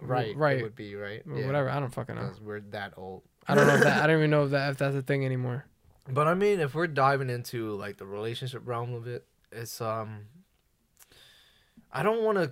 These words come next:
Speaker 1: say that, "Oh, I'm waiting for, like, the right person" and all that.
Speaker 2: Oh.
Speaker 1: No, I
Speaker 2: Your knight in shining
Speaker 1: <laughs>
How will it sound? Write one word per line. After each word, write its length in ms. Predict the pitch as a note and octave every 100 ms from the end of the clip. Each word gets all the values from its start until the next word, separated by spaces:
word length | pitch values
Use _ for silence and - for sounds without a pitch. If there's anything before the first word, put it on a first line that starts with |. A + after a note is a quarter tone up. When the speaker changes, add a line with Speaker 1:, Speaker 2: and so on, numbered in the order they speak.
| -
Speaker 1:
say 400 | - - C#3 C#3+
that, 240 | C3 B2 A#2+
"Oh, 80 | C3
I'm 300 | B2 A#2+ A2+
waiting 200 | B2 A#2
for, 140 | -
like, 200 | A2+ G#2+
the 100 | G#2
right 320 | G2+ A2+ A2 -
person" 420 | C3+ B2 - G#2
and 80 | G2+
all 180 | G2 G2
that. 260 | G2+ F#2+ - E3 -
Speaker 2:
Oh. 480 | A#3+ C#4 C4+ F3+ C#3 -
Speaker 1:
No, 440 | A2+ A2 G#2 G2 - -
I 260 | A2+ B2 - _
Speaker 2:
Your 100 | D3+
knight 320 | D#3 E3+ F#3 F#3
in 80 |
shining 600 | E3 - F3 F3+ E3+ D#3 D3+ _ _ _
Speaker 1:
<laughs> 80 | -